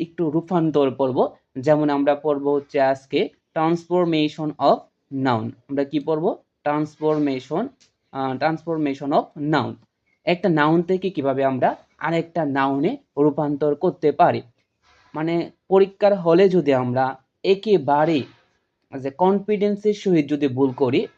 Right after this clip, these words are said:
তাহলে যে জায়গায় আমরা ভুল করি সেটা হচ্ছে transformation of noun-এ গিয়ে আমরা ভুল করি। কারণ আমরা জানি হচ্ছে এটা প্রপার নাউন, কোনো নির্দিষ্ট নাম, কিন্তু আমরা জানি না এই জিনিসটা যে একটা নাউনকে কি করা যায়, আরেকটা নাউনে ট্রান্সফার হয়ে যায়।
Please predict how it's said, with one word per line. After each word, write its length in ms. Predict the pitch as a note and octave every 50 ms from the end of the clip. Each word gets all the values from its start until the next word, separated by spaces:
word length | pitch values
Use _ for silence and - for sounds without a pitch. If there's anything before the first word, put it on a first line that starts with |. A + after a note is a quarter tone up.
| _ _
তাহলে 260 | - C#3 C#3 C#3 C#3+ C#3
যে 180 | C3 C#3 C#3+
জায়গায় 280 | C#3 C#3+ C#3+ C#3 C#3 C#3
আমরা 220 | C3+ C#3 C#3 C#3
ভুল 220 | C3 B2 C#3+ D#3 D3+
করি 340 | D#3 D#3 C3 C3 G3 C#4 - - _ _ _
সেটা 280 | - D3 C3+ C#3 C#3+
হচ্ছে 420 | C#3 C#3 C3+ B2+ C3 - D3 C#3 C#3
transformation 960 | C#3 - D#3 D#3+ E3 E3 E3 - - E3 D#3+ D3 C#3 C3+ C3 B2 B2 C#3 C3+
of 160 | C3+ C#3 G#3+ C3 - _ _ _ _ _ C3+
noun-এ 440 | C3 C3+ C#3 C#3+ C#3+ D3 D#3+ D#3 D3
গিয়ে 200 | C3+ C#3 C3+ C3
আমরা 400 | B2 B2 B2 D#3 A#3 C#4+ - _ _ _ - B2
ভুল 220 | A#2+ C3 C3 B2+ B2
করি। 300 | B2 - E3+ D3 C#3 - - _ _ _ _
কারণ 160 | - E3 E3 D#3+
আমরা 220 | D3+ D3+ D3 D3
জানি 440 | B2+ A#2 B2+ D3 D#3 F3+ G3+ A3 A3
হচ্ছে 340 | G3 D#3+ D3 - - C3+ B2+
এটা 300 | A#2+ B2+ C#3 E3 A3+ - _ _ _ _
প্রপার 360 | G3 G3+ G3 G3 G3 F#3 E3+
নাউন, 300 | D3+ C3 A#2+ A2+ A2+ A2+ - _ _ _
কোনো 140 | - E3+ D3+
নির্দিষ্ট 480 | D3 D#3 D3 C#3 C#3+ D#3+ D3+ D3+ - D3+
নাম, 260 | C3+ B2+ A#2+ A2+ -
কিন্তু 240 | - F#3+ G3 F#3 F#3+
আমরা 160 | E3+ D3+ D3
জানি 380 | B2+ A#2 D3 D3+ E3 F#3+ G#3+
না 120 | G#3 F#3 D#3
এই 120 | C3+ C3
জিনিসটা 400 | B2 C3+ C3+ C3 B2 - - C#3
যে 220 | B2+ B2+ F3 C4+ C#4+ - _ _ _
একটা 300 | - D3+ D3+ - - D#3
নাউনকে 760 | C#3+ C3 B2 C#3+ D3+ F3 G3 G#3+ G#3+ G#3 - F#3+ D#3+ F3+ C4+ C#4 _ _ _ _ _
কি 100 | - F3+
করা 280 | F3 - F#3+ F3 E3+ D3+
যায়, 200 | C#3+ F3 G#3 - -
আরেকটা 400 | F#3+ G3 G3+ G#3 G#3 - - F3
নাউনে 360 | D3+ C#3+ C#3 C#3 C#3 C#3+ D3
ট্রান্সফার 580 | C#3 - E3+ F3+ F3+ F#3 F3 - - F#3 F3+
হয়ে 280 | E3+ D3 C#3 C#3 C3 B2
যায়। 200 | A#2+ D3+ F#3+ C#4